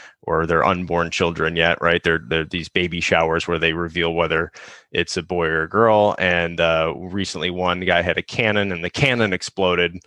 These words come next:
uh, and hurt a bunch of people. Uh, you know, we hear constantly the, these stories all the time, and, you know, we all laugh and we point and we go, "Ha, ha, ha, what a jackass." Yet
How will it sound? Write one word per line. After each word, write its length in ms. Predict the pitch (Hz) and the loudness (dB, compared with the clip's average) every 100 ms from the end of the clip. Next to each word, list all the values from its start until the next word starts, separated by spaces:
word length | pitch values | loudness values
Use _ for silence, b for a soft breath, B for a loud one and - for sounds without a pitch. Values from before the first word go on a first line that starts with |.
| b b b b | b b b b
uh, 260 | 92 87 85 | 0 2 4
and 200 | 90 85 | 0 -2
hurt 220 | 87 92 | 0 0
a 40 | 87 | 0
bunch 240 | 87 82 | -2 -4
of 60 | - | -6
people. 460 | 95 87 90 87 - | -6 -2 -2 -2 -2
Uh, 240 | 90 85 - | 0 0 -2
you 100 | 95 | -2
know, 140 | 82 | -2
we 180 | 92 98 | -2 -4
hear 320 | - 110 117 | -2 2 2
constantly 480 | - 120 107 - 101 | 2 0 0 -2 -4
the, 220 | 92 90 | -2 -4
these 180 | - 107 | -2 -2
stories 600 | - 131 110 107 104 95 B B B B B - | 2 2 4 4 0 -4 B B B B B 0
all 180 | 110 95 | 2 2
the 80 | |
time, 400 | 101 170 147 135 127 | 2 4 4 2 0
and, 420 | 120 113 110 107 | 2 4 4 2
you 160 | 104 117 | 0 2
know, 100 | 107 | 2
we 140 | 107 | 4
all 140 | 104 98 | 4 4
laugh 360 | 104 104 104 | 4 4 0
and 80 | 101 | -2
we 120 | 95 | -4
point 380 | - 104 98 98 | -4 -2 0 0
and 80 | 90 | -2
we 100 | 92 | -2
go, 160 | 90 | 2
"Ha, 260 | 90 92 90 | 2 2 0
ha, 320 | 92 87 85 | 2 2 2
ha, 220 | 87 82 | 0 -2
what 180 | 82 82 | -2 -6
a 60 | 82 | -2
jackass." 720 | 107 104 98 92 90 98 - | 2 2 2 2 2 -2 -4
Yet 200 | 104 98 | -2 -4